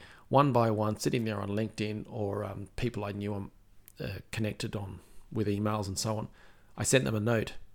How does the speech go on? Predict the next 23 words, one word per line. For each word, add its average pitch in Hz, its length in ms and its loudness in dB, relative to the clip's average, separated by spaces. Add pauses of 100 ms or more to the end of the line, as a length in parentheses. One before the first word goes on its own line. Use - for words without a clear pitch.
saying, 104 280 -2
"I'm 101 120 -6
starting 117 400 6
a 98 40 0
newsletter 104 560 0
on 107 160 2
this 107 160 0 (260)
topic - 380 -2
of 95 120 -4
how 113 140 2
to 104 80 2
grow 107 240 2
an 104 80 2
H 104 240 0
R 95 100 -2
business, 104 500 -2 (460)
a - 120 -4
business 107 380 4
in 101 80 2
the 101 80 2
H 104 240 2
R 98 120 0
sector, - 560 -2